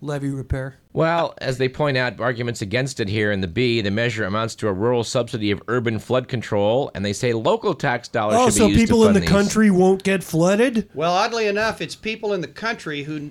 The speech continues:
Speaker 3: live near the levees.
Speaker 2: Well,
Speaker 1: Yeah.
Speaker 2: I've noticed here in Sacramento, they built in the floodplain of Natomas, and now they're giving a big oops.
Speaker 3: Well, Sacramento is built entirely in the floodplain of the Sacramento and American River.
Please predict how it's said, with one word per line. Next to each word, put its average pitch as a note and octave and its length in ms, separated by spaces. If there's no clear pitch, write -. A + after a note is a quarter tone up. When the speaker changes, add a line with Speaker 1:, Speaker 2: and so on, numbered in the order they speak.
Speaker 3:
live D#3 240
near D#3 220
the B2+ 80
levees. A2 640
Speaker 2:
Well, B2 100
Speaker 1:
Yeah. D#3+ 80
Speaker 2:
I've F3+ 100
noticed G#3 300
here F#3+ 100
in F3 60
Sacramento, F3 500
they C3 120
built C#3+ 240
in A2+ 80
the A2 80
floodplain B2+ 640
of G2+ 60
Natomas, C3+ 640
and A2+ 80
now A2+ 140
they're A2 140
giving G#2 360
a G2+ 80
big F#2+ 260
oops. - 580
Speaker 3:
Well, E3+ 140
Sacramento F#3 560
is B2 140
built C#3 280
entirely A#2+ 640
in G#2+ 120
the G2+ 60
floodplain A#2 600
of A2 140
the G2+ 60
Sacramento C3 600
and A#2+ 100
American A#2+ 420
River. D3+ 320